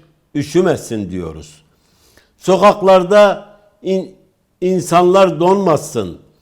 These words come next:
Desteklerimizle sıcak yuvalarında karşılansın. Yaşadığımız şu zor günlerde birlik, beraberlik, dayanışma ve paylaşmanın gücünü yan-, yanımızda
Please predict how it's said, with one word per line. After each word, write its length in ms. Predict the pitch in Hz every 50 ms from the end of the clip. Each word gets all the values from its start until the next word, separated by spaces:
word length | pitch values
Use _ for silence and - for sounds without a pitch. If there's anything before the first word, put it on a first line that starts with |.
| _ _ _ -
Desteklerimizle 1400 | 139 175 180 165 175 - 185 180 175 175 175 175 170 175 175 180 202 214 196 147 147 151 147 127 113 98 - - _ _ _ _
sıcak 540 | _ - 151 156 147 156 214 220 165 - 165
yuvalarında 1040 | 175 180 175 170 170 170 165 165 170 170 170 165 175 190 190 185 156 - - - _
karşılansın. 920 | - 156 165 151 - - - 139 143 123 113 104 - - - 107 90 85 - - _ _ _ _ _ _ _
Yaşadığımız 840 | 127 160 170 165 - 175 180 175 170 180 180 185 185 202 214 214 214 - -
şu 120 | - 185 180
zor 360 | 151 147 180 214 214 190 165
günlerde 720 | 160 160 156 151 147 139 135 123 120 131 123 117 101 - - _ _ _ _ _ _ _
birlik, 680 | 127 139 175 190 180 175 170 185 220 208 165 147 139 -
beraberlik, 760 | 160 160 165 165 160 151 160 160 156 160 180 196 175 - - - - _ _ _ _ - 131
dayanışma 760 | 151 160 170 175 175 175 180 170 - - 160 185 202 208 202
ve 160 | 190 160 -
paylaşmanın 880 | - 156 165 165 160 160 151 156 156 151 160 160 165 180 190 185 160 - - _ _ _ _ -
gücünü 540 | 151 175 185 180 147 147 160 160 175 180 196
yan-, 540 | 190 180 160 151 170 170 165 165 165 135 110 110 139 147
yanımızda 920 | 151 165 170 170 170 170 165 165 165 156 143 135 135 170 180 190 180 -